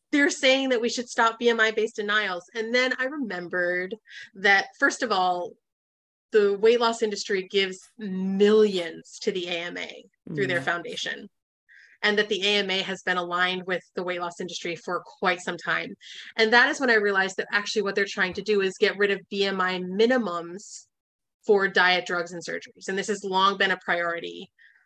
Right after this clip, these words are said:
Speaker 1: of companies that manufacture diet drugs and of the folks who profit from the surgeries, is that there shouldn't be a minimum B M I for re-, insurance reimbursement. And, um, and I think that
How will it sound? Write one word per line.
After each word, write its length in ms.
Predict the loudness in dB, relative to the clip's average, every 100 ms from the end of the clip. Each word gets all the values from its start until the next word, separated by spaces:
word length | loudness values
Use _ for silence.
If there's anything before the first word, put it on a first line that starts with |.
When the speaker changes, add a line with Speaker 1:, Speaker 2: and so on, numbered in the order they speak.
| -10
Speaker 1:
of 100 | -4
companies 460 | -4 -2 -4 -4
that 160 | -4 -4
manufacture 800 | -6 -2 2 2 4 6 6 4
diet 260 | 2 0 0
drugs 280 | -4 -4 -4
and 140 | -6
of 80 | -6 _ _ _ -4
the 100 | -4
folks 240 | -2 -6
who 60 | -6
profit 320 | -4 -4 -4
from 140 | -8 -6
the 80 | -2
surgeries, 440 | -2 0 -4 -6
is 120 | -6 0
that 200 | 0 0 -8 -8 2
there 100 | 2
shouldn't 300 | 4 2 0
be 140 | -2
a 60 | -2
minimum 420 | -2 -2 -2 -4
B 160 | -6 -6
M 120 | -8
I 160 | -8 -12 _ _ _ _ _ _ _ _ _ _ -2
for 120 | -2
re-, 140 | 0
insurance 400 | -4 -2 0 -2
reimbursement. 460 | -4 -8 -10 -14 -16 _ -20 -20 -18 0
And, 240 | 4 6
um, 180 | 6 4
and 120 | 4 4
I 80 |
think 260 | 4 2 2
that 140 | 0